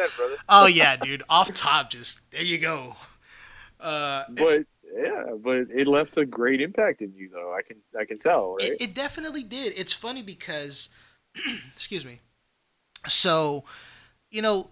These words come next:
Speaker 2: slowly but surely, I started watching other films and, uh, Child's Play and this and that.
Speaker 1: Mm-hmm.
Speaker 2: But I had that image seared in my mind, and I didn't know what film it was.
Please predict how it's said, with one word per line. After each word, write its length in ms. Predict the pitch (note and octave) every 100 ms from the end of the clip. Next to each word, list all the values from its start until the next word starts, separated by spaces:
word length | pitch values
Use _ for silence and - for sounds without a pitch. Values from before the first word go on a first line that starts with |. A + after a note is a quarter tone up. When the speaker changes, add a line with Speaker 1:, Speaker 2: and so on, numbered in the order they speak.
| _
Speaker 2:
slowly 340 | - A3 A3+
but 140 | G#3+ G#3+
surely, 360 | - F3 D#3+
I 40 | D3+
started 360 | - D#3 C#3 _ D3+
watching 420 | C#3+ C#3 C#3+ D3 C#3
other 180 | C3 C3+
films 720 | - - C3 B2+ B2+ B2 A#2+
and, 160 | B2
uh, 440 | C3 C3 A2+ G#2+ G#2+
Child's 500 | - - E3 D3 C#3+ -
Play 380 | D3 D3 C#3+
and 140 | C#3 C3+
this 160 | C3+
and 180 | D3+ C#3
that. 280 | C3+ B2+ C#3 - - - - - _
Speaker 1:
Mm-hmm. 80 | C3+
Speaker 2:
But 260 | D3 C#3+ -
I 100 | D#3+
had 480 | D#3 - F3 E3 D3
that 220 | D3+ C#3 -
image 600 | F#3+ G#3 E3+ C3+ B2 -
seared 520 | - - - D3+ C#3+ C#3+
in 140 | C#3
my 140 | C3
mind, 360 | A#2+ C#3 A#3+ G3+
and 80 | C#3
I 80 | C3
didn't 380 | B2+ D3+ D3
know 120 | C3+ B2
what 200 | A#2 -
film 400 | - A3+ C#4 E3+
it 100 | A#2
was. 480 | A2+ - - -